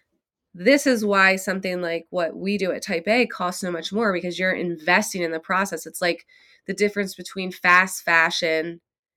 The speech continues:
and Madewell, okay? There's a difference there. You're not going to Old Navy and expecting what you get at Madewell. And you're also not, like,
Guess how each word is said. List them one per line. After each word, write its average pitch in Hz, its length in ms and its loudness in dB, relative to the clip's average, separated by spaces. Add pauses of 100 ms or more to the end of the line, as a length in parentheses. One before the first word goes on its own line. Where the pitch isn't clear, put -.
(180)
and 165 600 2
Madewell, 196 640 -2 (440)
okay? 180 500 -2 (260)
There's 196 240 2
a 208 80 4
difference 226 580 0
there. 160 380 4
You're 185 200 -4
not 196 240 2
going 185 560 0
to - 180 -4
Old 170 240 0
Navy 175 340 0
and 160 80 4
expecting 160 540 -2
what 160 120 -6
you 160 120 -4
get 156 160 -6
at 156 100 -12
Madewell. - 540 -8 (580)
And 185 80 -2
you're 202 120 4
also 226 260 2
not, 208 400 2
like, 185 260 -2